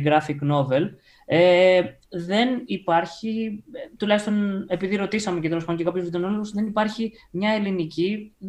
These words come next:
ε, μια ελληνική έκδοση αυτού του βιβλίου, που, που είναι πολύ σημαντικό βιβλίο, γιατί, ε, είναι μία από τις πηγές εκείνης της, ε,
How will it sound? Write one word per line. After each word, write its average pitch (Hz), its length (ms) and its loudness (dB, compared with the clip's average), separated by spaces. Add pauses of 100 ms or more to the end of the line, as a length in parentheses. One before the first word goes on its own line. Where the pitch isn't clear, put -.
(140)
ε, 196 260 2
μια 208 180 0
ελληνική 202 360 -2
έκδοση 208 440 -2
αυτού 202 180 -6
του 208 140 -8
βιβλίου, 196 520 -2
που, - 140 -16
που 285 120 -2
είναι 302 120 4
πολύ 294 220 4
σημαντικό 151 460 0
βιβλίο, 120 340 0
γιατί, 220 280 -2 (260)
ε, 214 380 2 (100)
είναι 262 240 2
μία 262 260 6
από 226 140 2
τις - 160 -8
πηγές 233 340 -2
εκείνης 247 380 -4
της, 226 460 -4
ε, 208 360 -2